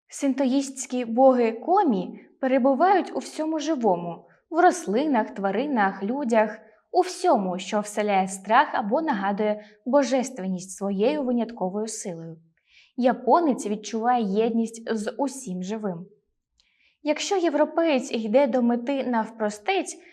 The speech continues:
то японець наближається до неї по спіралі. Це, звичайно, довше за часом, але легше. У японській культурі також не було розвинене уявлення про вільний прояв індивідуальності.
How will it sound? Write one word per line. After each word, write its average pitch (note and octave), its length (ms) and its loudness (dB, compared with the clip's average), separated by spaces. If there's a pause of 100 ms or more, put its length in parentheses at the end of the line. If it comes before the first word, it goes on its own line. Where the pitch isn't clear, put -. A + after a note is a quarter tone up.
(160)
то F#4+ 80 0
японець E4 640 2 (220)
наближається C4 680 2
до B3+ 140 2
неї A3+ 300 -2
по A#3 240 -10
спіралі. F3 560 -8 (720)
Це, G4 160 0
звичайно, D#4+ 640 2
довше C4 420 4
за A3+ 120 -2
часом, A3+ 500 -4
але A3+ 400 0
легше. F#3+ 500 -4 (960)
У - 20 8
японській E4+ 520 4
культурі D4+ 460 0
також E4+ 440 -2
не E4 100 -2
було C#4+ 280 4
розвинене B3 560 2
уявлення G#3+ 580 -2
про G#3+ 180 -2
вільний G3 320 -2
прояв A3 500 -6
індивідуальності. G3+ 920 -4